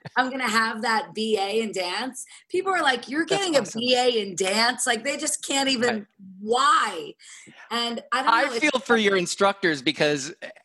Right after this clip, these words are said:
Speaker 1: with the life experience that you've had, it's almost like, um, what am I gonna teach Rochelle Rack? <laughs> But, you know, it's great, and I think it's awesome. But can I tell you, when you say by fifty-two and a half, you know, my best friend Carly, I don't know if you remember her.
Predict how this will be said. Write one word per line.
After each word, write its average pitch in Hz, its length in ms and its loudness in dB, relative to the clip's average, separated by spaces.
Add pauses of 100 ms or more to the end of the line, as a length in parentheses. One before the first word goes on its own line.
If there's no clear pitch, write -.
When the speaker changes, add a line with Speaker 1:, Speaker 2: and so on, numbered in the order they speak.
(200)
Speaker 1:
with 190 220 2
the 196 100 4
life 196 380 2
experience 196 580 2
that 165 220 0
you've 180 300 0
had, 175 240 2
it's 170 140 0
almost 185 320 2
like, 156 160 2 (800)
um, 175 680 2 (320)
what 226 180 0
am 254 120 4
I 214 100 4
gonna 190 200 2
teach 170 280 -4
Rochelle 147 400 -2
Rack? 117 540 -2 (180)
<laughs> - 480 -2 (560)
But, 262 500 2
you 254 100 -2
know, 262 180 4
it's 254 200 2
great, - 200 2
and 220 140 2
I 196 100 2
think 196 180 0
it's 180 120 0
awesome. 170 320 0
But 175 100 -2
can 220 160 4
I 202 60 4
tell 214 200 2
you, 214 240 -2 (280)
when 180 160 2
you 226 140 0
say 202 280 4
by 165 220 0
fifty-two 170 480 -2
and 156 80 -2
a 151 40 -2
half, 147 180 0
you 220 120 -2
know, 196 160 2 (420)
my 185 280 2
best 202 320 0
friend 160 260 0
Carly, 135 520 0
I 143 120 0
don't 156 120 -2
know 147 100 -2
if - 140 -10
you 143 80 -2
remember 131 300 -4
her. 113 200 -6